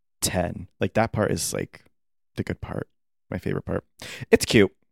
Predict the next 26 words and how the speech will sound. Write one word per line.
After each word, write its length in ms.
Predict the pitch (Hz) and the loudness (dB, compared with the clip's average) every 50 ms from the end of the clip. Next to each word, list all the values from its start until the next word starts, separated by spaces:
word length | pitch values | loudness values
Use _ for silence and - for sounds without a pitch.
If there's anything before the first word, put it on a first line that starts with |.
| _ | _
She's 240 | - - - 131 120 | -8 -2 -2 0 0
a 40 | 135 | 2
fun, 340 | - 123 113 107 107 113 113 - | 4 4 4 4 2 0 -2 -6
glittery 340 | - 110 104 95 95 98 95 | 0 2 4 4 6 4 2
girl. 300 | - - 80 80 95 - _ _ _ _ _ | 2 2 0 0 -2 -4 _ _ _ _ _
Uh, 220 | 113 113 113 117 110 | 6 6 6 8 8
I'll 160 | 127 127 127 | 8 8 8
also 320 | 123 120 127 135 131 - 151 | 8 8 6 6 6 4 0
shout 260 | 147 - 147 131 127 | 2 4 4 4 6
out, 160 | 123 120 101 | 6 6 6
I 60 | 113 | 4
forgot 300 | 104 - 113 110 110 110 | 0 0 2 2 2 2
to 180 | - - 113 110 | 2 -2 -2 0
last 300 | 104 101 101 95 - - | 2 2 0 0 -2 -2
week, 320 | 101 101 101 - - - _ _ | -2 -2 -2 -4 -8 -20 _ _
um, 440 | 95 98 92 90 87 85 82 80 80 _ _ - - _ - - _ _ _ _ - | -2 -2 0 0 -2 -2 -4 -8 -10 _ _ -18 -18 _ -20 -20 _ _ _ _ 2
aespa, 500 | 107 107 104 - - - - 135 127 131 | 4 4 4 2 -2 4 8 10 10 10
the 80 | 139 151 | 8 10
girl 200 | - 110 107 113 | 10 10 8 10
group. 420 | 107 113 135 165 - - - - _ _ _ _ _ _ _ _ _ - - - | 8 8 8 8 8 4 -8 -20 _ _ _ _ _ _ _ _ _ -18 -12 4
They 120 | 113 113 | 8 8
have 160 | 117 117 117 | 8 10 8
a 40 | 131 | 6
song 380 | - - - 120 117 113 117 - | 6 8 8 10 10 8 6 6
on 160 | - 107 107 | 4 4 6
the 260 | 101 104 98 98 - | 6 6 6 4 2